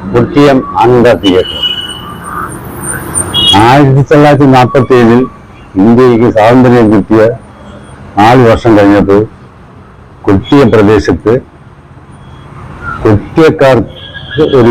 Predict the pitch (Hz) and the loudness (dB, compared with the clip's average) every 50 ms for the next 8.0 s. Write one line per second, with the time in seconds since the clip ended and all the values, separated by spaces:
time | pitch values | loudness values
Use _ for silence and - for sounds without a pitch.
0 | 113 110 113 113 117 127 135 139 139 135 143 139 131 - - 107 107 110 117 117 | 2 2 2 2 2 2 2 2 2 2 2 2 2 2 0 0 0 2 2 2
1 | 123 117 95 113 120 117 110 110 110 104 98 - - - - - - - - - | 2 2 2 2 2 2 4 2 2 0 -2 -4 -10 -20 -20 -20 -20 -20 -12 -4
2 | - 104 92 104 113 113 117 120 113 110 107 104 104 101 101 104 107 120 135 - | -2 0 2 2 2 2 2 2 2 2 2 2 2 2 2 2 0 -2 -4 -8
3 | - - - - - - 101 98 - - 131 127 131 139 151 170 - - - 95 | -16 -20 -20 -14 -8 -4 -4 -4 -2 0 0 2 2 2 0 -2 -6 -10 -6 -2
4 | 98 110 117 120 117 110 - - 95 98 104 90 - 107 87 - 95 90 87 85 | -2 0 2 2 2 2 2 0 0 -2 -4 -2 -2 -2 -2 -2 -2 -2 -2 -2
5 | 80 - - - - - - - - - - - - - - - - - - - | -4 -8 -12 -20 -20 -20 -20 -20 -20 -20 -20 -20 -20 -16 -14 -12 -12 -12 -8 -4
6 | - 107 113 135 143 135 143 151 151 151 151 151 135 127 147 147 131 131 135 131 | -2 0 2 2 2 2 2 2 2 2 2 2 2 2 2 2 2 2 2 0
7 | 147 139 - - 156 143 135 131 135 139 139 139 139 127 123 117 117 120 120 | 0 -2 0 0 2 2 2 2 2 2 2 2 2 2 2 2 0 -2 -4